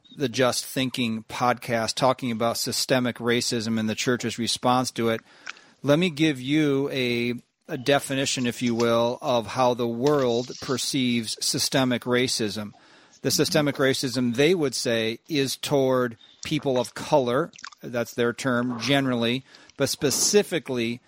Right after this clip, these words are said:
maybe mostly, towards those who are black.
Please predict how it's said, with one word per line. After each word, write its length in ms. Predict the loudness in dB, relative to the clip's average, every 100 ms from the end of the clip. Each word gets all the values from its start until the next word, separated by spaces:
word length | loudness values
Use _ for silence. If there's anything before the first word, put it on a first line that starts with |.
| _ -6
maybe 280 | -2 0 0
mostly, 760 | 2 4 4 0 -6 -6 -6 -10 _ _ -4
towards 280 | 0 0 2
those 260 | 0 0
who 100 | 0
are 140 | 2 2
black. 520 | 2 2 2 -6